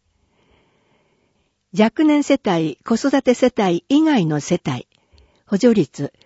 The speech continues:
補助対象経費の二分の一。補助金額上限十万円。移住支援金。東京圏、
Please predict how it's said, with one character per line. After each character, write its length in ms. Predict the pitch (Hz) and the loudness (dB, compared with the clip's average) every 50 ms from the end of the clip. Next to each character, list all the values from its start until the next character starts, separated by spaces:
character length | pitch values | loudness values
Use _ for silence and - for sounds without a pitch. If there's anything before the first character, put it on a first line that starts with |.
| _ _ _ _ _ | _ _ _ _ _
補 120 | - 262 | -2 0
助 140 | 247 254 220 | 2 2 2
対 260 | - - 233 247 254 | 2 2 0 0 0
象 280 | 247 - 254 240 240 226 | 2 2 4 4 4 4
経 180 | - 240 233 | 4 4 4
費 200 | 226 196 - 190 | 4 2 0 0
の 120 | 160 139 139 | 0 0 0
二 160 | 143 156 180 | 0 0 2
分 240 | - 214 190 196 180 | 2 4 4 4 4
の 140 | 180 170 170 | 2 0 -2
一。 340 | 143 - - 151 151 - _ _ _ _ _ _ _ _ _ _ | -4 -6 -6 -8 -8 -8 _ _ _ _ _ _ _ _ _ _
補 180 | _ - 254 233 | _ -2 -2 0
助 140 | - 285 254 - | 2 2 2 2
金 240 | - 254 240 220 180 | 2 2 2 2 2
額 380 | 151 147 - - 156 160 - _ - | 0 -4 -8 -8 -8 -8 -8 _ -12
上 240 | - - 226 202 202 | -6 0 2 2 4
限 360 | 196 190 185 160 139 135 - _ _ _ _ - | 4 4 2 0 -2 -4 -8 _ _ _ _ -6
十 280 | - 202 202 202 202 | 0 2 4 4 6
万 280 | 190 185 175 170 160 165 | 4 4 4 2 0 -2
円。 220 | 156 143 117 143 - _ _ _ _ _ _ _ _ _ _ _ _ _ _ _ _ _ _ _ _ _ _ _ _ _ _ _ _ _ _ _ _ _ _ _ _ _ _ _ _ _ _ _ _ _ _ _ _ _ _ _ _ - | -2 -4 -4 -6 -8 _ _ _ _ _ _ _ _ _ _ _ _ _ _ _ _ _ _ _ _ _ _ _ _ _ _ _ _ _ _ _ _ _ _ _ _ _ _ _ _ _ _ _ _ _ _ _ _ _ _ _ _ 0
移 140 | 220 220 | 2 2
住 400 | 208 - 285 277 285 269 262 262 | 2 4 4 4 4 4 4 2
支 220 | 247 - - 202 196 | 0 -2 -2 2 2
援 220 | 196 214 208 190 | 4 4 2 0
金。 380 | - - 190 185 175 151 143 - _ _ _ _ _ _ _ _ _ _ _ _ _ _ _ _ _ _ _ - | -2 -4 -4 -4 -4 -4 -6 -8 _ _ _ _ _ _ _ _ _ _ _ _ _ _ _ _ _ _ _ -2
東 180 | - 285 311 - | 0 0 0 0
京 280 | - 302 302 294 285 | 0 2 2 2 2
圏、 400 | - - 190 165 151 143 139 - | 0 -2 -2 -2 -2 -4 -6 -8